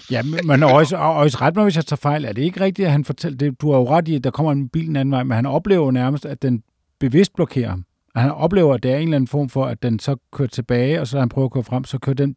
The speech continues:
frem også igen. Han oplever, at der er en eller anden form for, hvad skal man kalde det, interaktion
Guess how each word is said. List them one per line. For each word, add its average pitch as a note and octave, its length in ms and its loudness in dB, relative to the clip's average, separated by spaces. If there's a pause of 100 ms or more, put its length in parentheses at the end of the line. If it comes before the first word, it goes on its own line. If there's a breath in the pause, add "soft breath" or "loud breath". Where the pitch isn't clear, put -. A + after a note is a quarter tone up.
(140)
frem B2+ 240 -4
også A#2+ 240 -2
igen. A2 200 -4
Han G#2+ 140 -4
oplever, D#3 280 2
at C3+ 60 2
der B2+ 60 2
er B2 40 4
en C3+ 60 2
eller D#3+ 140 2
anden A#2+ 120 2
form C3+ 220 0
for, A#2 260 -2 (600 loud breath)
hvad B2 120 0
skal - 140 -2
man A#2+ 60 2
kalde A#2 180 0
det, D3+ 120 -2
interaktion C3+ 840 -2